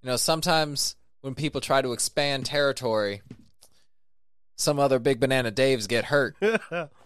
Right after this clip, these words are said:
Speaker 1: And, uh,
Speaker 2: You ever been out doing crime, and then while you're shooting at the cops, you accidentally shoot and, like, strike a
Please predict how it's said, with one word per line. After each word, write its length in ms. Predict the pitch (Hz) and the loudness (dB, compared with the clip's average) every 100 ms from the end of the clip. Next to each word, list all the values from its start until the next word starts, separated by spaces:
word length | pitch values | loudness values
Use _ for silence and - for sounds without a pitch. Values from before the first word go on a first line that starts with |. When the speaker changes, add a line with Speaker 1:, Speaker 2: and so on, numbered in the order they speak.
| - 233 _ - - | -20 -20 _ -18 -2
Speaker 1:
And, 380 | 127 123 117 | 0 0 -2
uh, 300 | 120 120 117 165 - _ - _ _ _ _ - - - - - - - - _ - - | -4 -4 -4 -6 -14 _ -20 _ _ _ _ -20 -20 -20 -20 -20 -20 -20 -20 _ -20 -10
Speaker 2:
You 100 | 190 | -8
ever 100 | 180 | -4
been 160 | 175 | -4
out 160 | 151 156 | 0 0
doing 220 | 151 151 | 0 -2
crime, 500 | - 127 131 143 156 - | -2 -4 -4 -4 -8 -8
and 180 | 131 | -8
then 260 | 127 131 123 110 | -6 -6 -8 -8
while 220 | 127 131 | -6 -4
you're 120 | 135 | -6
shooting 360 | - 139 139 139 | -6 -6 -4 -6
at 100 | 123 | -10
the 60 | |
cops, 480 | - 123 131 - - | -14 -12 -14 -14 -10
you 120 | 131 - | -10 -10
accidentally 880 | 127 135 - 127 131 - 127 127 127 - _ - | -10 -8 -6 -6 -6 -8 -10 -10 -12 -18 _ -20
shoot 580 | - - - 131 151 - - _ - - | -10 -6 -2 -2 -2 -6 -20 _ -20 -16
and, 160 | 151 139 | -10 -10
like, 380 | 131 123 113 - | -8 -8 -10 -12
strike 840 | - - - 135 123 117 147 - - - - _ - | -8 -8 -8 -8 -6 -6 -8 -14 -20 -20 -20 _ -8
a 180 | 131 | -8